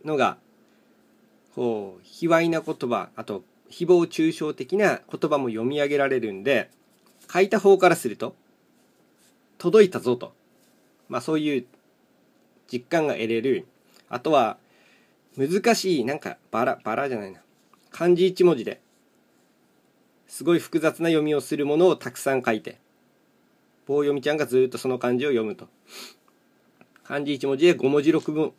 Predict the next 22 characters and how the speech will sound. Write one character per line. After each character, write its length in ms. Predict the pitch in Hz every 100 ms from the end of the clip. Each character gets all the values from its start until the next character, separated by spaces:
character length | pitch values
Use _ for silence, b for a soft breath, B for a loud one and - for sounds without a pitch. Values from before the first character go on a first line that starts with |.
| -
六 240 | 123 139
文 120 | 156
字 100 | 117
の 140 | 104 123 _ _
読 160 | 117 120
み 100 | 123
方、 220 | 123 107
読 160 | 113
み 100 | 120
方。 260 | 120 104 71 _ _ _ b b b b b -
な 80 |
ん 60 | 127
だ 100 | 107
ろ 60 | 95
う。 160 | _ _ _ _ _ _ _ _ _ _ -
例 80 | 120
え 40 |
ば、 100 | 131
滞 520 | - 143 170 180 160 127
る 120 | 131
と 120 | 107
か、 140 | -